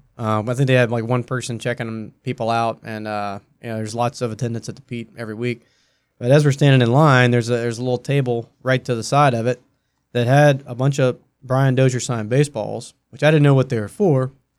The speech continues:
That's actually why I walked over there. And then the guy gave me the pitch about season tickets. And, you know, even though I'm not gonna go to all the games, um, number one,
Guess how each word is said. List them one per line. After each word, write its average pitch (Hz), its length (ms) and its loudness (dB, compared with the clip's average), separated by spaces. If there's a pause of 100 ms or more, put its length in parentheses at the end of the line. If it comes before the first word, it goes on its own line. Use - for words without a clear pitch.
(100)
That's 139 180 0
actually 165 280 4
why 147 260 6
I 135 40 6
walked 123 300 0
over 156 160 0
there. 98 280 -10 (1300)
And 113 80 -14
then 135 120 0
the 127 60 0
guy 120 420 -2 (200)
gave 123 200 0
me 123 80 -2
the 117 80 -4
pitch 117 240 -6
about 107 200 -8
season 107 300 -8
tickets. - 460 -6 (1300)
And, 131 580 6
you 175 120 4
know, 170 80 8
even 240 240 6
though 208 120 6
I'm 165 80 6
not 160 160 4
gonna 143 140 2
go 139 220 4
to 135 120 -6
all 131 240 2
the 127 60 0
games, 104 680 -6 (180)
um, 101 460 -12 (640)
number 160 220 4
one, 135 540 4